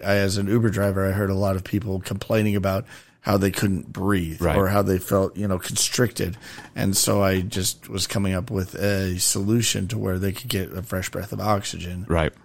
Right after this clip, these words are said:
Speaker 1: under their masks.
Speaker 2: And, and it was an amazing idea. So I support it one hundred percent.
Speaker 1: Appreciate it.
Speaker 2: So, but didn't take off.
Speaker 1: Nope.
Speaker 2: And guess what? It was still an amazing idea,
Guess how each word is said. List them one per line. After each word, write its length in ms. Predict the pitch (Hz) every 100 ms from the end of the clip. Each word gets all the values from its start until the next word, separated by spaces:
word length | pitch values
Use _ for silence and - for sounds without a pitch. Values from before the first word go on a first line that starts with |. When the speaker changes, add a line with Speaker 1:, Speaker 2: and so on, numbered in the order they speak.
| _
Speaker 1:
under 240 | - 107 90
their 120 | 85
masks. 400 | 90 85 - - -
Speaker 2:
And, 280 | 92 85
and 220 | 85 87 80
it 60 |
was 160 | 78 78
an 60 | 78
amazing 340 | 80 80 80
idea. 380 | 82 85 78 - _ _ _ - _ _
So 360 | - 85 69 62
I 140 | 78
support 380 | 82 80 78 82
it 60 | -
one 80 | 78
hundred 140 | 76
percent. 280 | 87 - - - _ _ _ _ _ _ _
Speaker 1:
Appreciate 420 | - - - -
it. 80 | - - _
Speaker 2:
So, 280 | - 78 - - - -
but 260 | 127 113 - _ _
didn't 200 | 104 101
take 200 | - 90
off. 280 | 76 92 - _ _
Speaker 1:
Nope. 200 | 82 85 - _
Speaker 2:
And 140 | 101 95
guess 180 | 95 -
what? 180 | 87 - _
It 60 | 85
was 100 | 85
still 180 | 87 82
an 40 |
amazing 320 | 78 78 82
idea, 380 | 80 85 87 101